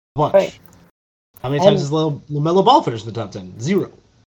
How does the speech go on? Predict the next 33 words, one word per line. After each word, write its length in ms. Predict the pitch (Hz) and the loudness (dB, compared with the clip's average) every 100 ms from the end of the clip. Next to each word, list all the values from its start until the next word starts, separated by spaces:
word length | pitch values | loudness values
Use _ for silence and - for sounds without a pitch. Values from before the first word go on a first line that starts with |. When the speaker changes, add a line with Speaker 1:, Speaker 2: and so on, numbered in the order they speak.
| _ _ _ _ - | _ _ _ _ -12
Speaker 2:
And 100 | 180 | -10
we've 100 | 190 | -8
seen 200 | 190 180 | -8 -8
Damian 340 | 160 170 151 | -8 -8 -8
Lillard 240 | 160 160 | -8 -8
be 140 | 143 160 | -8 -10
extremely 460 | 160 - 139 151 | -10 -14 -12 -12
healthy, 320 | 135 127 - 165 | -8 -8 -8 -14
except 260 | - - | -16 -18
for 160 | 156 151 | -14 -12
last 240 | 127 143 | -10 -12
season 220 | - 143 | -12 -12
when 80 | 156 | -10
he 60 | 160 | -8
wasn't, 380 | 156 185 - - _ - | -4 -4 -6 -20 _ -20
right? 240 | - 170 - - - - _ _ _ - | -18 -18 -20 -20 -20 -20 _ _ _ -16
Um, 360 | 127 123 120 120 _ _ | -14 -14 -18 -20 _ _
so 520 | - - 127 127 123 - _ _ _ _ - | -14 -6 -4 -4 -6 -12 _ _ _ _ -8
that's 140 | 147 | -6
probably 280 | - 147 135 | 0 0 -2
who 60 | 135 | -8
I'm 100 | 143 | -8
taking 280 | 143 143 | -8 -8
here. 360 | 143 147 147 143 | -8 -8 -8 -10
And 160 | - 139 | -12 -8
then, 280 | 135 135 135 - _ _ _ - _ | -8 -8 -14 -20 _ _ _ -20 _
um, 320 | - 135 131 - _ _ _ _ _ _ _ | -8 -8 -8 -14 _ _ _ _ _ _ _
as 120 | 160 | -8
far 160 | - 269 | -2 -2
as 80 | 240 | -2
the 180 | - | -8
other 180 | - 208 | -6 -6
person, 560 | 190 139 135 131 123 | -6 -8 -10 -12 -12